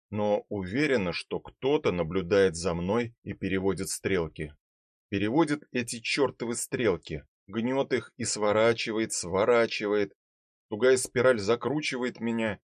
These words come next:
пеленает и выкидывает в темноту.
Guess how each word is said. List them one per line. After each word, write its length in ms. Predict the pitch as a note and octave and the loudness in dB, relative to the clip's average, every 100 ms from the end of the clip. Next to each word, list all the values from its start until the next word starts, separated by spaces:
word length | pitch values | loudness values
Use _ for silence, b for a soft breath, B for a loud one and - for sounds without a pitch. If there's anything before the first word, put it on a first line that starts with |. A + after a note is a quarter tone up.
| _ | _
пеленает 640 | G2+ G#2 A#2+ C#3+ C3 A#2 - _ | -2 -2 0 0 0 -2 -8 _
и 140 | E3 | -6
выкидывает 600 | A2+ G#2+ - F#2 F#2 F2+ | -2 -4 -4 -2 -2 -2
в 80 | - | -6
темноту. 720 | - F#2 F2+ F2 - D#2+ D2 | -10 -6 -4 -6 -6 -10 -10